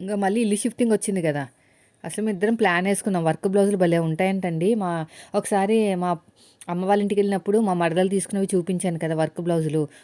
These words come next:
థౌజండే అంట. అసలు థౌజండ్కి అంత మంచి వర్క్ ఎవరిస్తారు చెప్పండి? ఈసారి వెళ్తే కొనుక్కుంటాను, మీకు కూడా తెస్తానే. మీకు ఎవరికైనా కావాలంటే నేను నా కోసం కొన్ని తెచ్చుకుంటాను. అదేమన్నా మీకు కావాలంటే మీకు పార్సల్ చేస్తాను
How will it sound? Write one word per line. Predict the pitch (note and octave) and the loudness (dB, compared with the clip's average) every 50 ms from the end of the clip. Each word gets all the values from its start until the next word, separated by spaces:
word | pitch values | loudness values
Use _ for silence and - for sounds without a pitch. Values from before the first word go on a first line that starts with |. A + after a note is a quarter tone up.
| _ _ - | _ _ 0
థౌజండే | G#3 G3+ G#3 G#3+ G#3+ A3+ A#3+ A#3+ B3+ | 2 4 4 6 6 6 4 6 6
అంట. | B3 A3 G3 F3+ E3 E3 | 4 4 2 0 0 -2
అసలు | D3 C#3+ D3+ D3+ - G3 - - | -2 -2 -2 -4 -6 -6 -2 0
థౌజండ్కి | F3 E3 E3+ E3 F#3 G3+ G#3 G3+ A3 | 0 0 0 0 -2 -2 -2 0 0
అంత | G#3 F#3 F3 E3+ E3 - | 0 0 -2 -4 -4 -4
మంచి | F3+ F3+ F3 E3+ - G3 | -4 -4 -4 -4 -4 -4
వర్క్ | F3+ E3+ D#3+ D#3+ - G#3 | -2 -2 -4 -4 -2 -2
ఎవరిస్తారు | G#3 G3+ F3+ D#3+ D#3 D#3 D#3 - - G3+ F#3+ - | 0 0 0 0 -2 -2 -4 -4 -6 -8 -6 -4
చెప్పండి? | F3+ E3 - - F3 G3 A#3+ | -6 -6 -6 -6 -4 -2 -2
ఈసారి | B3 G3+ E3 - E3+ D#3+ E3 F#3 | -2 -2 -2 -2 -2 -2 0 0
వెళ్తే | F3+ E3+ E3+ G3+ | -2 -2 -4 -4
కొనుక్కుంటాను, | G3 - F3 E3 D#3 - - F#3 F3 E3 D3 D#3+ F#3+ | -4 -2 -4 -4 -4 -6 -6 -6 -4 -4 -4 -2 -2
మీకు | F#3+ F3+ E3+ - | -2 -2 0 -2
కూడా | G3 F#3+ | -2 -2
తెస్తానే. | - F3 D3+ - - - D#3 D#3+ G3+ D4 A4 - _ _ - - - _ _ - | 0 -2 -4 -4 -6 -6 -4 -4 -4 -4 -4 -8 _ _ -20 -20 -20 _ _ -10
మీకు | F#3 F3 F#3+ | -8 -4 -4
ఎవరికైనా | F3 E3 E3 E3+ F#3+ F#3 G3+ | -4 -4 -2 -4 -4 -4 -2
కావాలంటే | F#3 F#3 E3+ E3+ F3 F3 F3 F3 F3 F3 C4+ D#4+ E4 | -2 -2 0 0 0 0 0 -2 0 0 0 0 0
నేను | A#3 G3+ G3 F#3+ | 0 0 0 0
నా | F#3 F3 E3+ F3 | 0 0 0 0
కోసం | E3+ - G3+ F#3+ - A#3+ | 0 0 0 0 0 0
కొన్ని | A#3 A#3+ A3+ G#3 | 0 2 2 2
తెచ్చుకుంటాను. | G3 F3 E3 - - G#3+ F#3+ F3+ F3 D#3 D3+ E3 A3 E4 B4 - - - - - - - _ _ - | 2 0 0 -2 -4 -2 0 0 0 0 2 2 0 0 -2 -4 -10 -20 -20 -20 -20 -20 _ _ -6
అదేమన్నా | A3 G#3+ G#3+ G#3+ G#3 G#3+ A3 | 0 2 2 2 2 2 2
మీకు | A3+ A3+ A3 - | 2 0 0 0
కావాలంటే | A3 G3 F#3 F#3+ F#3+ G3+ G3+ G3+ C#4 D#4 | 0 2 2 2 2 2 0 0 0 0
మీకు | E4 C#4 A#3+ | 0 -2 0
పార్సల్ | A3+ A#3+ G3+ F3+ E3+ - F#3 E3+ | 0 2 0 0 0 -2 -2 0
చేస్తాను | E3+ D#3 D#3 D3 - - D#3+ C#3 C3+ | 0 0 0 -2 -4 -6 -8 -10 -10